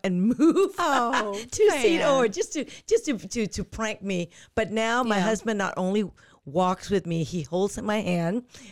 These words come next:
Speaker 1: and he walks in proudly. Like, "Yes, I'm with this crazy woman." <laughs>
Speaker 2: Well, yeah, you always make it in the cutaways <laughs> for the, for the T V cameras 'cause they love <laughs>
Speaker 1: I'm definitely not shy, right?
Speaker 2: Yeah, they lo-,
Speaker 1: <laughs>
Speaker 2: well, you're not shy. And, and, you know,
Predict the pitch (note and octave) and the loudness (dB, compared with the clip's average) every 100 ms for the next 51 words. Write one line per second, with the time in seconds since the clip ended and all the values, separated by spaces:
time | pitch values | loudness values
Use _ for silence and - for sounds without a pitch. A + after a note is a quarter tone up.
0 | - F3+ G#3 F3 F#3 F#3 G#3+ F#3 - - | -8 -2 -2 0 0 -2 -4 -2 -2 0
1 | F#3 E3+ E3 E3 - - - F3 D#3 G#3 | 0 0 -2 -4 -6 -20 -8 -6 -2 -2
2 | B3 - G3+ F#3+ A3 C4+ C4+ - B3+ B3 | -2 -2 -4 2 0 2 -4 -2 -2 0
3 | B3 C4+ B3+ G#3+ A3+ C4+ - D#4 G#4+ G#4+ | 0 2 2 2 0 0 -2 -2 -2 -2
4 | - - - F4+ - - - - - F4+ | -2 -4 -6 -8 -8 -10 -16 -18 -6 0
5 | F#4+ F#4 - A#3+ A#3 B3 C4+ C4+ A3 D#4+ | 2 0 0 -2 -2 0 0 2 2 2
6 | D4 G#3 A#3 B3 A#3 A3+ G#3 F#3 C4+ B3+ | 0 -2 -2 -2 0 -2 -2 -2 0 2
7 | F3+ E3 - - E4+ E4+ F4 E4+ - C#4+ | 2 2 0 -2 0 0 2 0 0 -2
8 | B3+ - - - - C#4+ C4 B3 A#3+ A#3 | -2 -10 -20 -18 -2 2 4 2 -2 -2
9 | B3+ B3 A#3+ C#4+ C#4 D4+ - G#3+ F#3 G3 | 0 0 0 -2 0 -2 0 0 0 -2
10 | - C4+ A#3 B3+ B3+ B3 C4 C4 B3 C#4+ | 0 0 0 0 0 2 2 2 2 0
11 | B3 A#3+ C#4+ D#4 E4 D4+ C4 B3 - G3+ | 2 2 2 0 -2 -2 -2 -2 0 0
12 | F#3 F3+ F3+ G#3 C#4+ C4+ B3+ C4+ C4 C4 | 2 2 4 6 6 4 2 2 2 2
13 | B3+ - A#3+ A#3+ A#3 A3+ G#3 G#3+ G3 - | 0 0 0 2 2 0 -2 -2 -4 -4
14 | G#3+ F#3 F#3 F#3+ - B3 A#3 A3+ C#4+ D#4 | -4 -2 -2 -4 -4 -4 -6 -6 -2 -2
15 | B3+ A#3+ | 0 -2